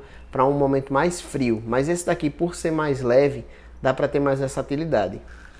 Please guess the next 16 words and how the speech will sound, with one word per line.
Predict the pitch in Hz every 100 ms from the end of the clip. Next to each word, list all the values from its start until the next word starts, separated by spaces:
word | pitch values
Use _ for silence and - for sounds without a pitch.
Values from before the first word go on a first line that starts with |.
| -
É | -
um | 139
perfume | 151 139 147
que | 139
tem | 143 143
fixação | 139 143 - 147 - 139
e |
projeção | 139 131 127 127 135 135
moderadas. | 135 139 160 127 98 104 - - - - - - - - - - - - - - -
Em | 139 160 165 - -
quarto | - 180 208 - 196
lugar, | 185 123 127 139 135 - -
aqui | 117 - 135
tem | - 143 147
uma | 147 175 180
bomba, | 127 120 123 143 151 143 123 101 101